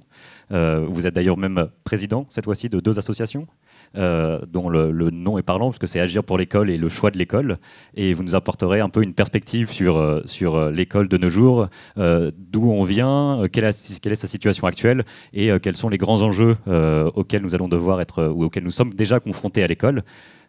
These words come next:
Merci beaucoup. Euh, Madame, euh,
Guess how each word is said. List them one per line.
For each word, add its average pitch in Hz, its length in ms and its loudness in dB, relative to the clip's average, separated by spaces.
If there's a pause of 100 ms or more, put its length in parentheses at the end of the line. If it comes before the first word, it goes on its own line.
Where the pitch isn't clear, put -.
(100)
Merci 82 240 -8
beaucoup. 107 320 -4 (400)
Euh, 87 240 2 (160)
Madame, 98 420 0
euh, 80 380 2